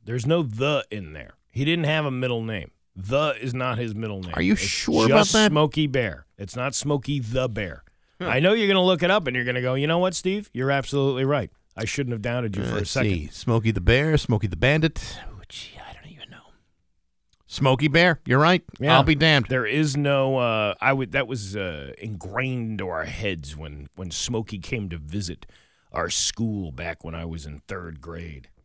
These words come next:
Speaker 1: It's not the bear, it's Smokey Bear.
Speaker 2: Someone's taken his job as Smokey Bear a little too seriously.
Speaker 1: Yeah.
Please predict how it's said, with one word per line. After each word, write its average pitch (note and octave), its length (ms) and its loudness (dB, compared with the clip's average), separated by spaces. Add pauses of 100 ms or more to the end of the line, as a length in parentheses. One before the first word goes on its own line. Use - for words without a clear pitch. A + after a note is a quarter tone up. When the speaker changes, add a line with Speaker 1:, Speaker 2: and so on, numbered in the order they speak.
(340)
Speaker 1:
It's - 220 -6
not F3+ 260 4 (120)
the G2+ 420 0
bear, D#2 460 -8 (180)
it's A#2+ 280 -4 (140)
Smokey C#3 640 2
Bear. - 380 -6 (1700)
Speaker 2:
Someone's A3 340 0
taken D3 280 6
his C3 140 4
job A2+ 360 2
as F#2 120 0
Smokey A#2 360 4
Bear G2 360 6
a D#2+ 40 0
little F#2+ 260 2
too F2 180 0
seriously. E2+ 580 -2 (240)
Speaker 1:
Yeah. A2+ 240 -2